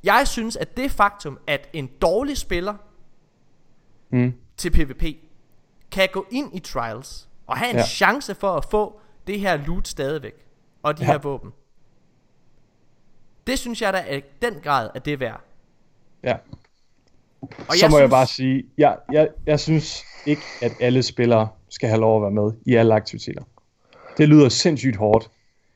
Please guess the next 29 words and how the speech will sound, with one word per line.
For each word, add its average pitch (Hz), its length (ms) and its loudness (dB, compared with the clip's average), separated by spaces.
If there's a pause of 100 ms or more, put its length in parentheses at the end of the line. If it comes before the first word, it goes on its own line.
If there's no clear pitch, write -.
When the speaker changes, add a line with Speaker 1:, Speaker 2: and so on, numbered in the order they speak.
(140)
Speaker 2:
men 151 300 2 (1200)
jeg 156 140 2
synes 151 200 -4
bare, 147 180 2
at 143 140 0
Destiny 160 340 -4
har 120 100 -6
prøvet 151 500 2
at 127 60 -6
stå 165 220 -2
nogle 120 180 -4
steder 139 380 0
førhen, 131 480 0
Speaker 1:
Ej, - 400 -20
det - 20 -18
er 151 40 -16
Speaker 2:
hvor 139 100 6
Speaker 1:
simpelthen 131 160 6
Speaker 2:
at, 123 60 2
Speaker 1:
for - 60 -16
sindssygt 180 240 -12
Speaker 2:
hvor, 143 160 6
Speaker 1:
sagt, 147 180 -12
det 147 60 -14
der, 131 60 -14
Michael. 139 120 -18
Speaker 2:
prøv 151 120 2
at 156 60 6
høre. 117 120 2